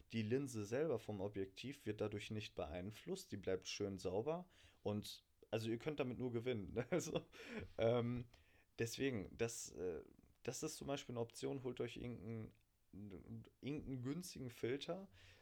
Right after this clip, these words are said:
ähm, und dann könnt ihr auch halt bei Nieselregen oder sonst was, wenn ihr euch denkt, „Ja, ich bin mir relativ unsicher wegen der Kamera“, ähm, ich hab meine Kamera auch bei richtigem Regen schon umgehabt und da passiert nichts. Also in der Regel,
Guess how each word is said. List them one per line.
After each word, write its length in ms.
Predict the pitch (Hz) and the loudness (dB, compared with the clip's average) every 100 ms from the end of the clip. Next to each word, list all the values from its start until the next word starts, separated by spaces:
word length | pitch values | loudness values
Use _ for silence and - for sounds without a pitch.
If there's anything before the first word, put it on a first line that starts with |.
| - | -4
ähm, 420 | 123 127 131 131 - | 0 2 2 -2 -2
und 120 | 131 | -2
dann 140 | 131 | -2
könnt 280 | 131 156 160 | 0 -2 2
ihr 120 | - | 2
auch 180 | 131 - | 2 0
halt 180 | 131 - | -4 2
bei 340 | 113 110 107 - | 2 4 2 -2
Nieselregen 720 | 127 160 160 113 113 117 117 | -2 -2 0 0 0 0 2
oder 180 | 104 107 | 4 4
sonst 320 | 107 131 151 | 4 0 0
was, 180 | 101 - | -2 0
wenn 140 | 113 110 | 2 4
ihr 100 | 92 | 4
euch 200 | 101 - | 2 0
denkt, 220 | 104 110 | -2 0
„Ja, 120 | 98 | -2
ich 140 | 104 | 0
bin 120 | 107 104 | -2 -2
mir 140 | 101 | 0
relativ 420 | 98 101 - 117 | 0 0 -4 -8
unsicher 500 | - 117 110 107 95 | -2 -2 0 -2 0
wegen 160 | 98 95 | 0 0
der 100 | 95 | -2
Kamera“, 460 | - 98 90 85 - - - - - | -2 -4 -4 -6 -12 -18 -20 -10 2
ähm, 360 | 107 110 107 - _ _ _ | 4 4 0 -6 _ _ _
ich 140 | - 107 | -6 -4
hab 80 | |
meine 240 | 92 101 113 | -2 0 0
Kamera 340 | - 110 104 | 2 2 4
auch 220 | - 98 | 6 4
bei 320 | - 92 95 - 113 | 4 6 6 4 -2
richtigem 480 | 113 - 104 98 92 | -4 -2 -2 -2 0
Regen 320 | 98 98 95 | 0 0 -4
schon 420 | - 95 92 - - | -2 0 0 -4 -4
umgehabt 640 | 113 113 95 98 - - | 0 2 2 0 -4 -10
und 380 | - 95 95 - - | -6 -6 -6 -12 -12
da 100 | 107 | -10
passiert 500 | - - - 92 - | -8 -8 -2 -2 -2
nichts. 420 | 90 - - - | -6 -10 -14 -2
Also 220 | - 101 98 | 0 2 2
in 160 | 131 | 4
der 160 | 127 110 | 4 6
Regel, 340 | 113 117 110 | 4 4 2